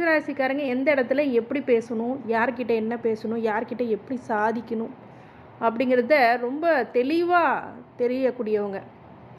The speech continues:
இந்த மூணு வருட காலங்கள் உங்களுடைய மனசுல அத்தனை சங்கடம், பிரச்சனை, அவமான ப்ரா-, ப்ராப்ளம்ஸ் அப்படிங்கிறதெல்லாம் வம்பு, வழக்கு,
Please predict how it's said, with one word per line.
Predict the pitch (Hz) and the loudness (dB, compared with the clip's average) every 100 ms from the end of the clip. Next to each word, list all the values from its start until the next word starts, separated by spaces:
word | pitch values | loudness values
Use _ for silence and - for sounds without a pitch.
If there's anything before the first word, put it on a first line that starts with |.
| - - - | -20 -20 -12
இந்த | - 226 262 | -2 2 2
மூணு | 359 427 370 | 4 4 6
வருட | 320 294 277 277 | 4 4 0 0
காலங்கள் | 302 320 320 302 | 0 0 -4 -6
உங்களுடைய | 254 247 233 220 226 208 214 | -4 -2 -2 0 -2 -2 -4
மனசுல | 254 294 - 277 233 | -4 -4 -2 0 0
அத்தனை | - 285 196 - | -2 -4 -4 -4
சங்கடம், | 240 254 254 247 | -4 -2 -4 -4
பிரச்சனை, | 226 - 262 247 220 | -6 -4 -2 0 0
அவமான | 233 240 240 240 226 | 0 0 -2 -4 -4
ப்ரா-, | 220 - - - - - - - - | -6 -8 -20 -20 -20 -20 -20 -14 2
ப்ராப்ளம்ஸ் | 240 247 240 254 254 | 4 4 4 -2 -2
அப்படிங்கிறதெல்லாம் | 226 233 240 214 220 262 247 180 - - - - - - | -2 -2 -2 -2 0 2 2 -2 -8 -16 -20 -20 -20 -4
வம்பு, | 233 226 247 233 | 0 2 4 4
வழக்கு, | 226 233 226 240 | 4 2 0 0